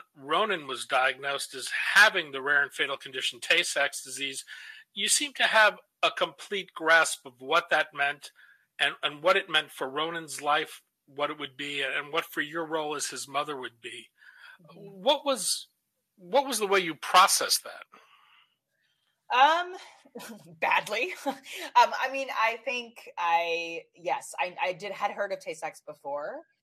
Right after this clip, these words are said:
Speaker 2: weirdly from a Law and Order episode of all things. So I knew a little <laughs> enough about it. Um, and I had actually wanted to, I was tested for it. So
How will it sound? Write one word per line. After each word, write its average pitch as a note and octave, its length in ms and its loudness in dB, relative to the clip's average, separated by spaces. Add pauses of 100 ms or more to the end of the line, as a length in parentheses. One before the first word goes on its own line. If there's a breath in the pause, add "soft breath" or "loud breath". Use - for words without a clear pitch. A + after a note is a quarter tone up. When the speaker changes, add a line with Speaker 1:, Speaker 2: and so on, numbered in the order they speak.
(320)
Speaker 2:
weirdly F3+ 420 -6
from D#3 220 -10
a C#3 40 -8
Law C#3 300 -4
and C3+ 100 -14
Order B2+ 300 -12
episode G3+ 460 -10
of G3+ 60 -14
all G#3 200 -6
things. A3 380 -14
So E3+ 180 -4
I D#3 140 -2
knew E3+ 840 -12
a E3 60 -10
little E3 240 -6
<laughs> - 0 -
enough F#3 180 -6
about D4 360 2
it. A#3+ 240 -2 (520 soft breath)
Um, - 180 0
and G3 100 0
I A3 60 4
had A#3 180 0
actually G3+ 760 -6
wanted F3 300 -2
to, F3 180 -14
I F3 100 2
was F3 180 -6
tested C4 440 -4
for B2+ 200 -6
it. B2+ 180 -10
So C#3 560 -4